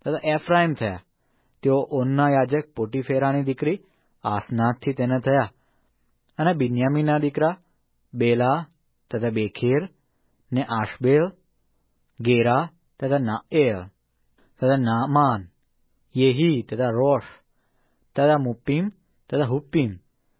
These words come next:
તથા આર્દ, એ રાહેલના દીકરા જે યાકૂબને થયા. તેઓ સર્વ મળીને ચૌદ જણ હતા.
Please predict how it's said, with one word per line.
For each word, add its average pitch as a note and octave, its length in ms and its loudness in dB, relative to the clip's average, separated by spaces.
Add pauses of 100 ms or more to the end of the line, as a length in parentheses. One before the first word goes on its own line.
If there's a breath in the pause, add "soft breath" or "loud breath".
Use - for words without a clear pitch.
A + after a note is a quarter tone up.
(160)
તથા C#3+ 400 0
આર્દ, G#2 160 -4 (840)
એ E3+ 80 6
રાહેલના C#3+ 500 2
દીકરા G#2 380 -6 (500)
જે A#2 80 -2
યાકૂબને B2 560 0
થયા. G2 320 -8 (520)
તેઓ A2+ 140 -2
સર્વ D#3 480 2
મળીને D3 340 0
ચૌદ B2+ 340 -2
જણ B2+ 180 -2
હતા. A2+ 360 -2